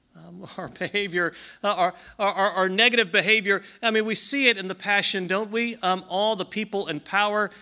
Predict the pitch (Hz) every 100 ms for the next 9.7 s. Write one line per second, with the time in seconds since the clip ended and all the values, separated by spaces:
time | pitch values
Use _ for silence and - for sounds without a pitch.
0 | - - 175 180 208 208 190 196 190 190
1 | - 170 151 170 180 196 175 160 160 -
2 | 180 180 185 180 185 156 160 156 - -
3 | 175 180 165 185 180 180 240 214 175 160
4 | 175 160 143 185 196 180 147 139 147 151
5 | - 147 143 156 156 143 135 131 180 -
6 | - _ _ _ _ 139 139 - 160 156
7 | 175 165 165 233 233 185 214 208 180 170
8 | - 190 220 - 196 - 135 143 135 156
9 | - - 180 165 165 170